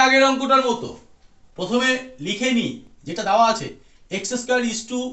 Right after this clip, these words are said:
by plus c z equal y square is to c z plus a x equal z square is to a x plus b y equal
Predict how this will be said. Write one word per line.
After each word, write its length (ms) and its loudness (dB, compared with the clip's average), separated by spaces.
by 540 0
plus 200 4
c 20 -10
z 20 -4
equal 440 2
y 40 0
square 360 0
is 80 -10
to 100 -4
c 20 -14
z 40 -2
plus 300 2
a 20 0
x 20 -20
equal 420 2
z 20 -18
square 280 -2
is 100 -8
to 100 -10
a 40 2
x 20 -16
plus 220 -4
b 20 -12
y 40 -4
equal 300 0